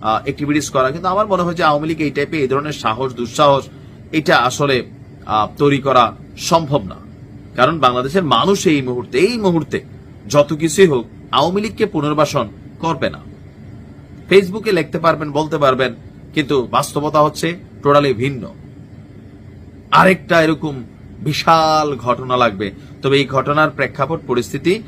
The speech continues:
কোনো কিছু বাংলাদেশে এখন নাই। সুতরাং আওয়ামী লীগের এই হিট প্ল্যান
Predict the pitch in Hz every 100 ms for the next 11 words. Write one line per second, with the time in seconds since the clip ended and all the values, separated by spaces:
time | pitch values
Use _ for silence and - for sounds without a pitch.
0 | - - 135 151 143 151 120 110 113 113
1 | 131 123 113 113 196 - - - - 151
2 | 202 202 160 160 175 190 147 139 - 170
3 | 175